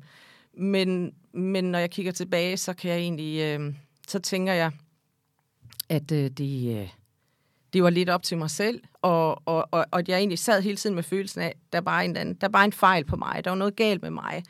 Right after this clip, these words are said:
Indtil jeg selv begyndte at studere det, fandt ud af, at der var aldrig, havde aldrig været nogen fejl på mig, og der var ikke noget galt med mig, men det var de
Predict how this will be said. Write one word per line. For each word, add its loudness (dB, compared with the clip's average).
Indtil 0
jeg 2
selv 2
begyndte -2
at 0
studere 0
det, -4
fandt -2
ud 0
af, 2
at -2
der 2
var 2
aldrig, 2
havde -4
aldrig 4
været 2
nogen -2
fejl 2
på -2
mig, 2
og -6
der 0
var 2
ikke -4
noget 0
galt 2
med -2
mig, 2
men -6
det -4
var -2
de -10